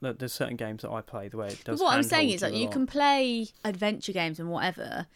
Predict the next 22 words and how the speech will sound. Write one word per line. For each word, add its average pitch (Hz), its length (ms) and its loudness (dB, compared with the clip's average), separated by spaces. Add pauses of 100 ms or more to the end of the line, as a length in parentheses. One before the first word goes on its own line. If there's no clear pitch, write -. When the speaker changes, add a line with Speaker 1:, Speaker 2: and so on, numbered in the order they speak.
(260)
Speaker 2:
but - 140 2
I'm 220 180 2
saying 202 400 0
you've 214 140 -2
got - 180 -4
children's 220 560 2
games. 135 500 -6 (280)
Speaker 1:
Yeah. 110 200 -6 (260)
Speaker 2:
Like - 120 -2
Hercules, - 880 0
that's - 260 -2
a - 20 -14
bit 185 160 -4
hard. 180 360 -2 (400)
Speaker 1:
I 120 100 -6
don't - 180 -8
know. - 80 -6
Speaker 2:
Great 277 300 4
game, 156 440 2
but - 80 -6
it's, - 120 -12 (240)
it's 240 200 -6